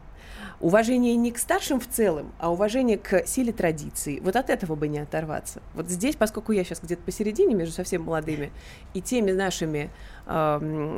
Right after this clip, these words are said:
тем нашим старшим поколением, которое уважаю я, вот это состояние сохранения уважения и знания хотя бы того, что было до тебя. Вот что ты свой рэп написал, ты что думаешь, ты такой первый? А кто до тебя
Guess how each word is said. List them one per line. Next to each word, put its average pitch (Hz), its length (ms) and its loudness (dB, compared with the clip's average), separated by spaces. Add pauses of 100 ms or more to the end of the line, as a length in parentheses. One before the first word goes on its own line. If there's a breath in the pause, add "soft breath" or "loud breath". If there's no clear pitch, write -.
(140)
тем 214 140 4
нашим 185 220 2
старшим 196 340 2
поколением, 165 400 -2
которое 160 280 -6
уважаю 165 540 0
я, 233 260 2 (440 loud breath)
вот 170 160 2
это 240 160 2
состояние 190 840 2 (160 loud breath)
сохранения 214 720 4
уважения 170 720 0
и 233 60 4
знания 330 420 8
хотя 220 240 4
бы 185 100 -2
того, 185 220 4
что 170 160 -2
было 160 240 2
до 147 100 -2
тебя. 147 280 4
Вот 202 120 4
что - 140 -6
ты 214 120 -4
свой 202 200 0
рэп 196 180 0
написал, 156 380 -2
ты - 80 -4
что 202 160 0
думаешь, 175 240 2
ты - 60 -2
такой 185 180 4
первый? 277 400 -2 (460 loud breath)
А 175 100 6
кто 247 260 4
до 185 80 0
тебя 175 460 2